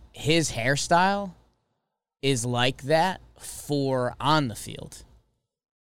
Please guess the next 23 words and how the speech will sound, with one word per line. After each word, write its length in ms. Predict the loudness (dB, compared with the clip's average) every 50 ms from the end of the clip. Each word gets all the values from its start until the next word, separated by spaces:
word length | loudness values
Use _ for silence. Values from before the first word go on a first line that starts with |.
| _ _ _ _ _ _ _ _ _ _
Like, 180 | 0 4 4
a 60 | 4 6
lot 240 | 6 6 6 6
of 60 | 6 6
guys 300 | 6 6 6 4 4 4
have 220 | 2 2 4 4
their 140 | 2 2 2
hair 200 | 2 2 0 0 2
off 280 | 2 4 4 4 2 0
the 100 | -4 -4
field. 260 | -2 0 -2 -2 0
They 100 | 0 -2
wear 220 | 0 2 2 2 2
it 60 | 0 0
like 200 | -2 -2 -2 -2
this, 280 | 0 0 0 0 -2
and 80 | -4 -4
then 120 | -6 -6 -6
when 140 | -6 -6
they 100 | -6 -6
play, 340 | -6 -6 -6 -4 0 0 0
it's 180 | 0 0 -4 -6
messy. 480 | -4 -4 -4 -2 -2 -2 -2 -2 -6